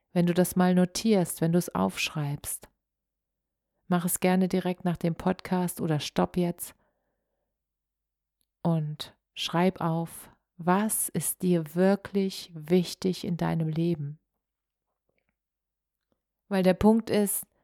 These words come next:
jeden Tag vergeht die Lebenszeit. Und unsere Lebenszeit ist nun mal begrenzt. Und dann ist es umso wichtiger,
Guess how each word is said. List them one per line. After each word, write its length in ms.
jeden 360
Tag 320
vergeht 480
die 80
Lebenszeit. 1040
Und 640
unsere 260
Lebenszeit 720
ist 260
nun 140
mal 220
begrenzt. 760
Und 120
dann 160
ist 120
es 180
umso 720
wichtiger, 800